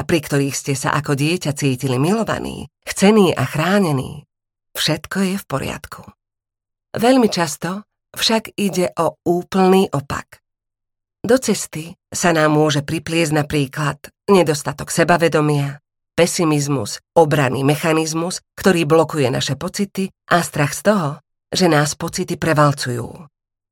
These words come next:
Vo vzťahu k deťom môže ísť napríklad o to, čo nás na nich irituje, aké od nich máme očakávania, alebo čoho sa bojíme.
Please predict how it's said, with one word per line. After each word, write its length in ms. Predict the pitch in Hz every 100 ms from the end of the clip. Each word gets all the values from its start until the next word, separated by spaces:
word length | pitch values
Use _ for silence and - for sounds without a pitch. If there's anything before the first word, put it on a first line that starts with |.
| _ _ _
Vo 180 | - 214
vzťahu 380 | 262 - 214 165
k 60 | 147
deťom 400 | 170 160 175 196 202 - 214
môže 400 | 202 196 185 180
ísť 340 | 165 156 143 147
napríklad 640 | 147 147 151 143 - -
o 160 | - 143
to, 240 | 180 196 - _ _
čo 240 | - 180 160
nás 320 | 139 139 135
na 80 | 135
nich 240 | 139 -
irituje, 720 | 165 160 185 190 175 175 170 _ _ -
aké 400 | 170 - 156 -
od 80 |
nich 180 | 151 139
máme 300 | 139 123 127
očakávania, 920 | - 151 175 170 160 165 160 165 175 - _
alebo 520 | 180 185 185 180 214 - _ _ _ _ _
čoho 240 | 175 151
sa 240 | 151 170 151
bojíme. 560 | 139 127 143 - -